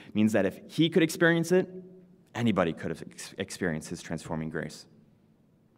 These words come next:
Here, the, the first element that I just said is, that makes Paul's story extraordinary is the fact that, that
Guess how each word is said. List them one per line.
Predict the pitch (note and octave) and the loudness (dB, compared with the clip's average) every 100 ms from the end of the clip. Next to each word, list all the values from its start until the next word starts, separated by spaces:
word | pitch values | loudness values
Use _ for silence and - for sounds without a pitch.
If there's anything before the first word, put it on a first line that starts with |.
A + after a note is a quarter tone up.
| _ _ - - - - - _ _ _ _ | _ _ -20 -20 -20 -20 -20 _ _ _ _
Here, | B2 A2 | 8 8
the, | G2 F#2+ E2+ - | 8 6 4 0
the | F#2 | -2
first | - A2 - | 2 2 2
element | G#2+ G#2 F#2 - | 2 2 0 0
that | F#2 | 2
I | F2+ | 2
just | F#2+ G#2+ | 0 0
said | A#2 G#2+ | 4 6
is, | F2+ F2+ | 6 2
that | - F2+ | 0 2
makes | G2+ G2+ - | 4 4 4
Paul's | G#2 F#2+ - | 6 6 4
story | - G2+ F#2 | 2 4 4
extraordinary | E2 - F#2+ F#2+ E2 | 2 2 2 4 2
is | E2 | 0
the | E2+ | -4
fact | - F#2 F2 - | 0 2 2 0
that, | E2+ - - - - | -2 -2 -14 -8 0
that | F#2 - - | 0 0 -14